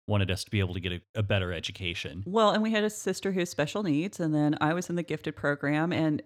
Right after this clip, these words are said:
Speaker 2: and the school, you know, was very much middle of the road, focusing on the, the m-
Speaker 1: Mm-hmm.
Speaker 2: majority of the students, and they didn't have the resources to focus on either end of the spectrum. So it really became Mom and Dad's responsibility to,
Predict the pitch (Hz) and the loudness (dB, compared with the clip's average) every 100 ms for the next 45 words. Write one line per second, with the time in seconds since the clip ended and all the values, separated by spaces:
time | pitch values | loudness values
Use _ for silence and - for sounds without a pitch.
0 | - 160 156 - 190 190 185 165 175 180 | 0 2 0 0 2 2 0 -2 -2 0
1 | 175 170 - 170 180 175 175 160 143 139 | 0 0 0 2 2 0 2 2 2 0
2 | 143 180 175 160 160 170 - 170 156 151 | 0 -2 0 2 2 -2 -2 0 2 0
3 | 147 - 143 170 170 151 156 160 170 - | -2 2 6 6 4 2 2 0 -2 -4
4 | 254 285 311 - - 165 156 175 - 170 | -2 0 -2 -2 -2 0 2 0 0 0
5 | 156 143 143 - 135 - 135 147 - 135 | 0 -2 -4 -4 -4 -4 -4 -4 -2 -2
6 | 135 - 135 - 135 135 120 139 143 127 | -2 -2 0 2 0 0 2 0 0 -4
7 | - 143 - 139 113 - 156 139 135 131 | -2 -4 -2 -2 -2 -2 2 2 2 0
8 | 131 _ _ - 165 151 151 156 160 165 | -4 _ _ 2 2 4 4 4 2 4
9 | 151 143 135 123 147 139 135 131 - - | 6 6 4 2 4 6 4 2 -2 -4
10 | 123 117 117 120 123 117 - | -4 -2 -2 0 0 -2 -2